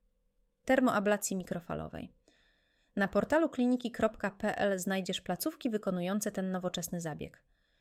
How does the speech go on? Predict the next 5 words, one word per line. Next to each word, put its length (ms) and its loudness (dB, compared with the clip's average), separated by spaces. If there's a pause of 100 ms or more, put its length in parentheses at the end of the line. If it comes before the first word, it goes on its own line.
(120)
Porównaj 400 6
oferty, 600 -4 (300)
sprawdź 460 0
aktualne 460 -2
ceny, 440 -4